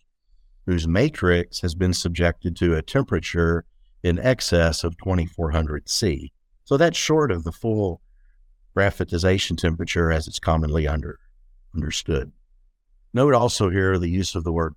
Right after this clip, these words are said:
bonded, a bonded granular carbon body. That's referring to the fact that graphite, as it's used in chemical process equipment, is actually a composite material.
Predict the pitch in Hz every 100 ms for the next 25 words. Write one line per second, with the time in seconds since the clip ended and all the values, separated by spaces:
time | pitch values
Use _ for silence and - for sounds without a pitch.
0 | _ 87 90 80 73 71 - 90 _ 90
1 | 92 104 98 98 92 90 92 95 87 92
2 | - 92 85 82 82 80 78 73 - _
3 | _ - - - - - 123 120 127 110
4 | 110 101 87 90 82 - 85 82 - 82
5 | 85 92 95 - 87 85 90 85 78 -
6 | 92 90 85 80 95 85 - 90 135 131
7 | - 85 80 _ 82 82 82 80 _ -
8 | - - - 101 95 - 92 80 - -
9 | 90 80 73 73 - - 82 73 69 69